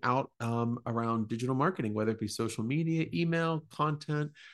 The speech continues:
S E O, whatever. We'll cover all of that stuff here. So again, if you have any questions or you want me to talk about a topic on an upcoming show,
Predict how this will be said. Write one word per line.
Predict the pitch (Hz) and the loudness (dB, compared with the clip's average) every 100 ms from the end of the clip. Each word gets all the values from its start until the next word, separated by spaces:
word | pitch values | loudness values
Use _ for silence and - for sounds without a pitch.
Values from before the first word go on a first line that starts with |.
| - | -4
S | - 131 - | 0 0 2
E | 139 | 4
O, | 139 | 4
whatever. | 135 117 131 160 147 110 - | 4 6 8 8 6 2 0
We'll | 117 | -4
cover | 117 143 123 | 2 4 6
all | 135 151 | 4 4
of | 165 | 6
that | 160 160 | 4 2
stuff | - 139 - | 2 0 0
here. | 143 123 98 | 4 6 4
So | 98 - 127 123 - | 2 6 6 6 2
again, | 117 226 233 | 2 2 2
if | 226 - _ - | -4 -18 _ 6
you | 135 | 8
have | 123 113 | 8 6
any | 113 113 | 2 2
questions | 147 139 - 143 131 - | 2 2 0 -2 -2 -2
or | 117 113 110 - | 0 2 2 2
you | 104 107 110 | 0 2 2
want | 107 117 | 2 0
me | 127 | 2
to | 120 117 _ | 0 -2 _
talk | - 120 | -4 -2
about | 135 135 135 - | 0 0 0 0
a | 113 110 | 2 2
topic | 107 123 - 131 | 2 0 0 -2
on | 123 | 0
an | 120 | 0
upcoming | 120 - 117 113 | -2 -2 -2 0
show, | - 190 | 4 4